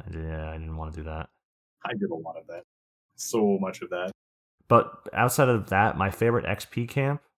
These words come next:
Speaker 1: um, that comes to mind immediately would be in the level sync days. Even before that, before level sync was a thing, like, just leveling there normally, was East Ron for S, the
Speaker 2: Yeah.
Speaker 1: Colibri and Ladybug camp.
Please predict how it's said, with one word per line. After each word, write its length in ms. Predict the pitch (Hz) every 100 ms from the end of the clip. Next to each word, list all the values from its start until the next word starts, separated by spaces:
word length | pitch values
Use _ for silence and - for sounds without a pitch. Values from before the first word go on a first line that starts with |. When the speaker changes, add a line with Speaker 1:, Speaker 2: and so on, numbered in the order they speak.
| _ _ _ -
Speaker 1:
um, 960 | 92 95 92 90 90 87 85 85 95 -
that 120 | 98
comes 260 | - 107 104
to 80 | 104
mind 340 | 92 92 98
immediately 800 | 90 87 87 95 85 113 123 120 _ _ _ _ -
would 300 | 98 87 90
be 580 | 101 101 101 95 92 -
in 140 | 98
the 80 | 92
level 280 | 90 95 98
sync 340 | - 92 87
days. 460 | - 87 85 85 82
Even 220 | - 131 127
before 360 | 113 - 101
that, 220 | 104 110
before 280 | - - 101
level 240 | 95 92 98
sync 240 | - 101
was 120 | 98
a 40 | 90
thing, 200 | 101 98
like, 120 | 87
just 200 | 95 82
leveling 260 | 90 92
there 100 | 90
normally, 520 | 87 87 90 92 101 - _ _ _ _ -
was 320 | 98 95 85 -
East 360 | 80 113 -
Ron 200 | 104 101
for 320 | 104 95 90 90
S, 460 | 92 87 - -
the 500 | - 90 92 92 90 104
Speaker 2:
Yeah. 260 | 110 113
Speaker 1:
Colibri 560 | 110 98 107 98 107 98
and 80 | 90
Ladybug 640 | 90 92 87 90 85 80
camp. 360 | 87 82 82